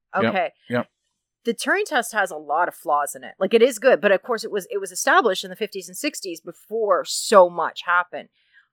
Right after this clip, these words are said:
Speaker 2: um, as to try to figure out, the idea is that if you can sit down with the computer and talk to it and think it's talking like a human to you, if you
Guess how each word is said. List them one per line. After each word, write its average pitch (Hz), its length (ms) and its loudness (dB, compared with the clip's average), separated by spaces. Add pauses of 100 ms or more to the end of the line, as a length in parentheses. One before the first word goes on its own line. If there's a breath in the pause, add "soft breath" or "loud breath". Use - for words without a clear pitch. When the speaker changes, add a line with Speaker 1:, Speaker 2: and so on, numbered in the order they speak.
Speaker 2:
um, 160 520 0
as 180 180 -2
to 190 100 -12
try 196 280 0
to 214 60 -2
figure 196 360 -4
out, 170 460 0 (680)
the 196 140 2
idea 214 440 4
is 185 120 -4
that 170 260 2
if 175 200 -6
you 233 140 -4
can 294 200 -2
sit 226 240 2
down 220 160 0
with 202 120 -6
the 190 60 -8
computer 185 420 -2
and 156 180 -6
talk 208 300 2
to 190 120 -4
it 170 120 0
and 160 200 -12
think 202 160 -4
it's - 140 -8
talking 170 320 -6
like 156 300 -10 (260)
a 165 60 -12
human 277 340 -4
to - 140 -14
you, 117 60 -6
if - 120 -16
you 233 100 -10